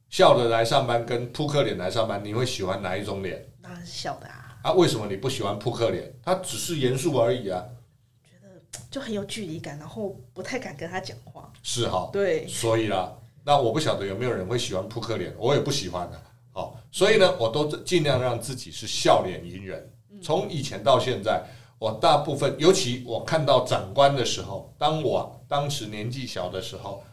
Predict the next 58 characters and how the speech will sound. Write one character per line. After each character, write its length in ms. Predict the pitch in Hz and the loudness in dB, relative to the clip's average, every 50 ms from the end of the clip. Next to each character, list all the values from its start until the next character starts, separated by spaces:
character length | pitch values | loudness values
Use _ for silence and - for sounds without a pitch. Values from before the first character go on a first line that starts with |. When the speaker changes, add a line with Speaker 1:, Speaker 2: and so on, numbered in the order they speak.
| - - | -20 -10
Speaker 1:
我 80 | - 143 | -8 -4
只 80 | 120 135 | 2 2
要 100 | 127 123 | 2 2
看 160 | - 135 131 | 2 0 0
到 120 | 131 123 - - | 0 -2 -2 -2
长 260 | - 117 98 98 - | -4 -4 -4 -4 -6
官 220 | - 127 123 127 127 | -4 -4 -4 -2 -2
从 240 | - 117 110 113 - | -6 -6 -6 -6 -8
前 220 | - - 110 107 | -6 -4 -4 -4
面 280 | 135 165 156 135 117 113 | -2 -2 -2 -2 -2 -2
走 200 | - 110 95 92 | -4 -4 -4 -2
过 160 | - 151 - | 4 4 6
来， 280 | 113 101 98 - - - - - - _ _ - | 6 4 2 0 -6 -14 -18 -20 -20 _ _ -6
我 200 | 117 123 139 160 | 0 2 4 4
一 60 | 175 | 4
定 180 | 175 190 180 151 | 4 4 2 4
是 180 | 131 165 156 | 2 0 0
面 320 | 151 170 170 151 139 131 131 | 2 2 2 2 2 0 4
带 240 | 147 139 131 120 | 4 4 4 4
笑 260 | 107 - 139 135 123 - | 0 2 4 4 4 4
容 220 | 98 92 95 98 | 2 -2 -6 -6
的 140 | 98 95 92 | -6 -6 -6
跟 200 | - - 107 101 | -6 -8 -8 -4
他 140 | 104 104 104 | -2 -2 -2
打 240 | - 98 90 85 | -2 -4 -4 -4
招 240 | - - 98 90 90 | -4 -2 -2 -2 -2
呼。 260 | 90 - 92 87 87 _ _ _ - | -2 -6 -10 -12 -12 _ _ _ -20
Speaker 2:
嗯。 200 | 220 214 190 156 - - | -20 -20 -20 -20 -18 -8
Speaker 1:
所 180 | - 151 160 170 | 0 2 2 4
以 20 | |
呢， 120 | 160 151 139 | 4 2 0
很 160 | - 117 107 | 0 -4 0
多 160 | 107 147 160 | 0 0 2
长 220 | - 127 95 98 - | 2 0 0 0 -2
官 160 | 123 123 123 | -2 0 0
呢， 120 | 117 110 110 | -2 -4 -4
对 200 | - - 156 135 | -2 0 2 2
我 100 | 113 - | 2 2
的 120 | 95 - | 0 -4
印 220 | - 147 135 127 120 | -4 -4 -4 -2 0
象 180 | 135 120 110 | 0 0 0
就 60 | 107 107 | 0 -4
是 60 | 101 | -4
说 260 | 107 104 101 101 - - - - - _ - | -4 -6 -6 -8 -10 -16 -20 -20 -20 _ -6
，“哎， 200 | - 165 208 208 202 | -2 -2 -2 -2 0
这 100 | - 190 | -2 -2
个 100 | 156 151 | 0 0
年 200 | 131 120 120 127 | 0 0 0 -2
轻 180 | 127 139 135 131 | -2 -4 -4 -4
人 180 | 113 104 - | -4 -6 -6
不 100 | - 104 | -8 -10
错， 200 | 95 - - - | -8 -6 -4 -4
每 180 | 113 104 98 95 | -4 -4 -4 -2
天 200 | 92 123 127 127 | 0 0 0 2
笑 200 | - 147 123 117 | 6 6 6 6
嘻 220 | 113 - - 104 | 6 0 -4 -4
嘻 220 | 98 - 101 98 95 | -6 -6 -6 -6 -4
的 180 | 95 90 - | -6 -6 -6